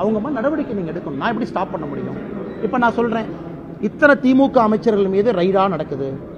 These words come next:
கொள்ளையா அடிக்கிறானுங்க, அப்ப திமுக மொத்த திமுகவும் ஃப்ராடுன்னு நான் சொல்லட்டுமா? சொல்ல முடியாது. திமுகல பெரும்பான்மையான ஆட்சியில் இருப்பவர்கள் தவறு செய்கிறார்கள் அப்படின்னு தான் கருத்து.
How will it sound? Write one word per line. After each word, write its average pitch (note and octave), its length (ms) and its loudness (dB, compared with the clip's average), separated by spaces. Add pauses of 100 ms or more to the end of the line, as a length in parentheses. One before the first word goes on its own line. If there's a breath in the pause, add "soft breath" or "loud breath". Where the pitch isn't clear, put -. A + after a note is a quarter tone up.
(200)
கொள்ளையா G3 320 4
அடிக்கிறானுங்க, C#3 480 -4 (420)
அப்ப F3 200 -2
திமுக C4+ 440 6 (100)
மொத்த C#4 320 2
திமுகவும் A#3 480 2
ஃப்ராடுன்னு G3 280 2
நான் E3+ 140 -6
சொல்லட்டுமா? D3 300 -8 (600)
சொல்ல D#4+ 160 -10
முடியாது. G#3+ 260 -10 (720)
திமுகல C#4 580 4 (120)
பெரும்பான்மையான A#3 800 4 (140)
ஆட்சியில் C4+ 360 4
இருப்பவர்கள் G#3 480 0
தவறு G3+ 280 2
செய்கிறார்கள் E3+ 380 -4
அப்படின்னு D3+ 240 -6
தான் - 120 -8
கருத்து. - 200 -10